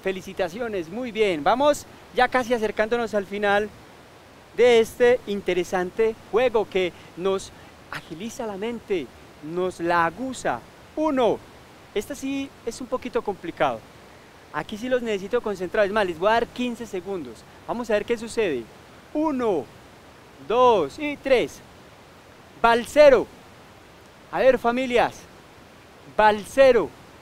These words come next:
¿Qué será? Uno, dos, tres, cuatro,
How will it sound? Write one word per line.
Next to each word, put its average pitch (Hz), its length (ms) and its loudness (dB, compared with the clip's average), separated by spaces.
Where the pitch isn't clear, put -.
¿Qué 190 120 -8
será? 233 360 0
Uno, 285 440 2
dos, 254 520 6
tres, 233 800 2
cuatro, 233 640 0